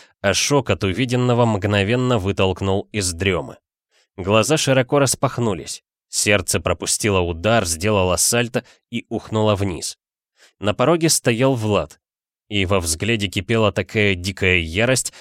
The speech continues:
что, казалось, он способен испепелить на месте. Он знает про план Нила.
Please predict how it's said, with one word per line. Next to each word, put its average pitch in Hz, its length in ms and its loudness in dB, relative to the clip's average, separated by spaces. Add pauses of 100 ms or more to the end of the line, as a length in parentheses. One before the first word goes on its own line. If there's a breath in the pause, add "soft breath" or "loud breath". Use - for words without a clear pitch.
(160 loud breath)
что, - 280 -4
казалось, 123 540 2
он 123 120 2
способен 135 720 0
испепелить 131 760 -2
на 85 140 -2
месте. 87 460 -4 (720)
Он 120 220 2
знает 107 600 -2
про 113 160 -2
план 92 520 0
Нила. 80 360 -6